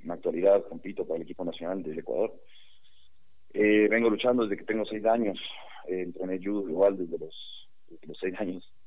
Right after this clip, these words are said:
Y toda mi vida he pasado haciendo artes marciales, eh, bueno, deportes en general, pero sobre todo deportes de combate. Eh, desde los doce años me,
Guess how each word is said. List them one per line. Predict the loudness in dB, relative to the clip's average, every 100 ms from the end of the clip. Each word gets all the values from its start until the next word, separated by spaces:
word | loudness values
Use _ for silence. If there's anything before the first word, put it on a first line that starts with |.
| -14 -6 -4 -4 -4
Y | -4 -2 -2 -2 -2 -2 -2 -4 0 6
toda | 6
mi | 6 4
vida | 4
he | 4
pasado | 4 4 4
haciendo | 2 2
artes | 2 2 -4
marciales, | -4 4 4 4 0 -4 -14 -12
eh, | -6 -6 -6 -10 -16 -16 -16 -14 0
bueno, | 2 4
deportes | 6 8 6 2
en | -4
general, | -2 0 0 0
pero | -4 -2
sobre | -2 4
todo | 4
deportes | 4 -2 -6
de | -6
combate. | 0 0 -2 -8 -16 -16 -16 -16 -16 -16 -8
Eh, | -4 -2
desde | 0 0
los | 0 -2
doce | 0 4
años | 6 6 4 0
me, | -2 -4 -4 -4 -4